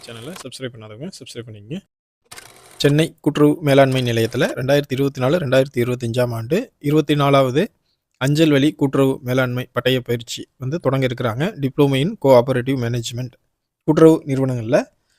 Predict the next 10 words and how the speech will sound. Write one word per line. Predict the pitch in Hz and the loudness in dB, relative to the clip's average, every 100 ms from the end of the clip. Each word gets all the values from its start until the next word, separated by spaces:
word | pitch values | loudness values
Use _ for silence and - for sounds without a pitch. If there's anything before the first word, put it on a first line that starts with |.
| _ - | _ 0
சங்கங்கள்ல | 143 139 127 120 185 240 | 4 4 4 4 2 2
முறையான | 147 156 156 156 | 6 8 8 6
பணி | 139 160 | 4 4
நியமனம் | 151 135 135 131 - | 0 0 -2 -4 -6
செய்யப்பட்ட | - 135 135 131 123 - 175 262 _ _ _ _ _ | -2 0 0 -2 -6 2 2 2 _ _ _ _ _
பணியாளர்கள் | 131 151 147 135 127 | 6 8 8 6 2
மட்டுமே | 123 139 139 | 0 -2 -2
வந்து | 127 190 | -2 2
பயிற்சிக்கு | 127 139 - 135 | 2 2 0 -2
வந்து | 123 196 | -2 -2